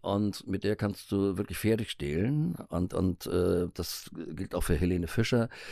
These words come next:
Man hat natürlich, wenn man so viele Jahre dabei ist, ähm, Jahrzehnte quasi, also seit den achtzigern dabei ist, also s-, sagen wir vierzig Jahre dabei ist, dann kennt man natürlich schon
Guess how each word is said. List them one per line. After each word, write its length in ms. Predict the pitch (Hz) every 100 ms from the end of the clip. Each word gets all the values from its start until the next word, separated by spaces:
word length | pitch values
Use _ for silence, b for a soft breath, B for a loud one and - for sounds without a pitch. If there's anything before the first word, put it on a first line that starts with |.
| B B B
Man 200 | 95 98
hat 120 | 110 139
natürlich, 340 | 113 107 90
wenn 120 | 98
man 420 | 98 95 90 90 -
so 560 | 87 82 113 151 165
viele 240 | 147 127 117
Jahre 280 | 98 110 113
dabei 360 | 95 92 107
ist, 220 | 127 - B B B B B -
ähm, 480 | 101 104 107 107 101
Jahrzehnte 600 | 92 95 - - 101 120 107
quasi, 440 | 101 95 92 98
also 180 | 90 85
seit 180 | 95 104
den 140 | 82
achtzigern 480 | 95 - 110 107 98
dabei 280 | 92 95 101
ist, 160 | 98
also 200 | 95 90
s-, 120 | - -
sagen 200 | 98 101
wir 60 |
vierzig 380 | 92 139 - 104
Jahre 180 | 101 95
dabei 320 | 87 82 87
ist, 180 | 113 - B B B -
dann 80 |
kennt 180 | - 117
man 80 | 120
natürlich 500 | 110 104 107 98 - - -
schon 840 | - - 101 117 143 151 151 -